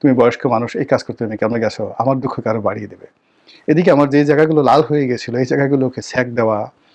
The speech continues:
তারপর সে-, সেই জায়গাগুলো নিয়ে কয়েকদিন চলাফেরা করা, মানে এটা আমার জন্য যে কী কষ্ট, প্রায় পনেরো দিন আমি এই কষ্ট করেছি এবং বাসার কাউকে আমি এই কথাটা বলতে পারিনি। মানে উনি সেই পেট্রোল পাম্পগুলোর চেয়ারম্যানের চেয়ারে বসে। তো এরকম একটা নাটকীয়, আপনি চিন্তা করুন, এরকম একটা নাটক হলে,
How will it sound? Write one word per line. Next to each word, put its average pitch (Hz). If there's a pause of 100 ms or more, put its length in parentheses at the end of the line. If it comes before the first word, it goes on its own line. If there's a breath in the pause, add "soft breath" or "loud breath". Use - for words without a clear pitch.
(540 soft breath)
তারপর 120
সে-, -
সেই 156
জায়গাগুলো 131
নিয়ে 127
কয়েকদিন 131
চলাফেরা 127
করা, 120 (380 loud breath)
মানে 175
এটা 160
আমার 165
জন্য 175
যে 160
কী 247
কষ্ট, 135
প্রায় 113
পনেরো 196
দিন 131
আমি 117
এই -
কষ্ট - (600 soft breath)
করেছি 131
এবং 143
বাসার 120
কাউকে 113
আমি 107
এই 110
কথাটা 107
বলতে 113
পারিনি। 95 (540)
মানে 269
উনি 170
সেই 147 (360 soft breath)
পেট্রোল 123
পাম্পগুলোর 117
চেয়ারম্যানের 117
চেয়ারে 104
বসে। 90
তো -
এরকম 233
একটা 254
নাটকীয়, 139
আপনি -
চিন্তা 151
করুন, 123
এরকম 123
একটা 120
নাটক 117
হলে, 107